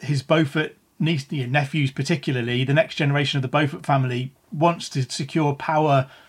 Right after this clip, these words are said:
and position for them. Humphrey, Duke of Gloucester, projects his complaints onto men like Richard, Duke of Gloucester, who is being excluded from power for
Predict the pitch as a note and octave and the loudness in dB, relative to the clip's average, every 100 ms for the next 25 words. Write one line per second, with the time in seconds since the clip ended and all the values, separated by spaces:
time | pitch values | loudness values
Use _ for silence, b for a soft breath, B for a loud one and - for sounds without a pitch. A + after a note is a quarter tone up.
0 | b _ D3+ C#3 C#3+ C3+ D3+ D#3 C3 - | b _ -2 0 0 0 0 0 0 0
1 | C#3 F#3+ A#2+ B2 C3+ b - G3 F#3 D#3 | 0 4 4 2 -2 b 0 0 2 0
2 | E3 D#3 F3 F3 - C#3 - _ _ - | 0 2 4 4 2 -4 -6 _ _ -4
3 | C#3+ E3 - - F3 F3+ - D3+ C#3+ - | 2 2 0 -4 0 0 0 -2 -2 2
4 | C#3+ D3+ C#3 - - D3 C#3+ D3+ C#3 C#3 | 0 0 -6 -6 -2 -2 0 2 4 4
5 | C3+ B - E3 F3 D#3+ D#3+ - E3+ - | 0 B 2 4 4 6 6 6 -2 -2
6 | C#3 D#3 C#3 C#3 E3 - C3+ C#3+ C#3 D3+ | -2 -2 -2 0 0 2 0 2 0 0
7 | C#3+ D3 - - D#3 D3 C3+ C#3+ C#3 - | 0 0 -4 0 0 0 -2 -2 -2 0
8 | E3 D3 C#3 C3+ C#3+ | 2 4 2 2 -2